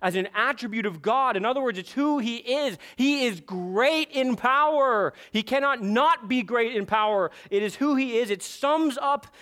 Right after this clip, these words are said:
who he is. And this last word, might,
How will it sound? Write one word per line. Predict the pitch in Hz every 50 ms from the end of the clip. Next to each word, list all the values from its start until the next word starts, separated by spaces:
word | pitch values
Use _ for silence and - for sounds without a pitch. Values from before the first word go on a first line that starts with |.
| - - -
who | - 240 240
he | 214 202 214 214
is. | 220 214 202 202 196 180 175 151 - - - -
And | 202 196
this | 214 214 180
last | 214 254 254 277 285 - -
word, | 240 247 226 214 196 - - - - -
might, | 165 170 185 185 196 208 233 262 277 277 254 226 185